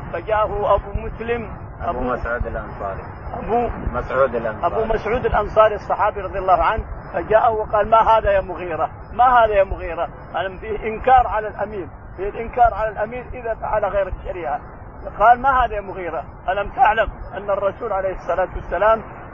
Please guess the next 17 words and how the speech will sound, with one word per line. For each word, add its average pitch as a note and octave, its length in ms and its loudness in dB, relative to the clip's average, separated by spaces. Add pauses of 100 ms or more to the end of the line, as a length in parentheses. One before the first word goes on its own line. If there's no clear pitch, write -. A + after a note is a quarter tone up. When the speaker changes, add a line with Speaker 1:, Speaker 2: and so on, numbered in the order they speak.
(140)
Speaker 1:
جاءه G3 300 6
جبريل G#3+ 520 -6 (260)
وصلى A3 520 2
به A3 360 -6
إماما، F3+ 360 -2 (320)
ثم G#3 240 -2
كذا، A#3 340 4
ثم G#3 260 -4
كذا، A#3 320 -2
ثم G3+ 240 -2
كذا، A#3+ 360 4 (260)
في G3 140 0
أول A3+ 320 0
وقت B3 260 -4
الصلاة G#3 440 0
إلى F#3+ 140 -2
آخره، D#3+ 600 0